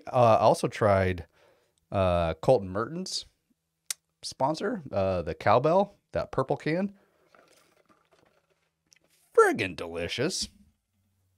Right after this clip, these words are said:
I love the Cowbell. That was, that was money. That was money. And I just, like, it's funny, I don't, I don't eat very much when I'm there, but I'm, like, <laughs> constantly just drinking liquids, like, 'cause, you know, everybody's hands them out. Like,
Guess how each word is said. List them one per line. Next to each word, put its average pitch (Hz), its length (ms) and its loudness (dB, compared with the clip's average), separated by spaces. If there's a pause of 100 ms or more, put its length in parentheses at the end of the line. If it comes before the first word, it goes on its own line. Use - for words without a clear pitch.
(140)
I 147 80 -6
love 127 220 0
the 101 80 -12
Cowbell. 92 500 -6 (120)
That - 80 -8
was, - 160 -10 (260)
that - 60 -8
was 92 160 -8
money. 85 320 -12 (920)
That 123 60 -8
was 101 140 -8
money. 87 320 -14 (300)
And 107 120 -12
I 110 40 -12
just, 117 180 -6
like, 95 280 -8
it's - 120 -16
funny, 120 260 0
I 95 80 -2
don't, 110 260 0 (140)
I 98 280 -4 (760)
don't 123 260 0
eat 117 260 -8
very 143 180 0
much 147 240 2
when 135 60 -4
I'm 123 100 -4
there, 139 440 -2
but 104 100 -2
I'm, 113 120 0
like, 110 200 -2
<laughs> - 0 -
constantly 113 600 -8
just 98 200 -10
drinking 95 440 -10
liquids, - 400 -8
like, 90 140 -8
'cause, 92 140 -6
you 98 80 -6
know, 90 60 -2
everybody's 87 260 -6
hands 92 220 -8
them 82 120 -10
out. 87 160 -8
Like, 76 220 -16